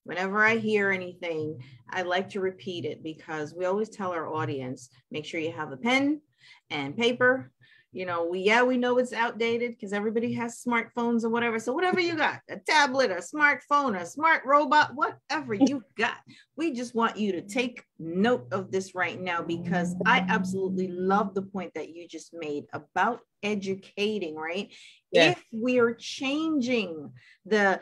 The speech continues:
Speaker 1: this is one way, 'cause a lot of people in the Black and Brown communities, we say, "Why can't, we can't get out of this situation?" And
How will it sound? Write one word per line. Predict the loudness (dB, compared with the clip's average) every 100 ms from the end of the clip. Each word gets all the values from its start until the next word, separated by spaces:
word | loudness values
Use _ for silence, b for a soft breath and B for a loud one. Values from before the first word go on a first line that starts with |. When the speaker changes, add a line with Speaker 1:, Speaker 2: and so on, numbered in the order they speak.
| -4
Speaker 1:
this | -4 -2
is | -2
one | 2 4 4 4
way, | 4 2 0
'cause | -6 -6 -4
a |
lot | -2 0
of | -2
people | -2 -2
in | -4
the |
Black | 0 0 0
and | -6
Brown | -4 -4
communities, | -6 -10 -6 -6 -6
we | -10
say, | -4 -2 -2 -4 b b b -10
"Why | -6 -4 -6 -6
can't, | -6 -4
we | -6
can't | -6 -6 -4
get | -6 -8 -8
out | -8 -4
of | -4 -4
this | -6 -6
situation?" | -10 -8 -2 -2 -2 -4 -2 -2
And | -2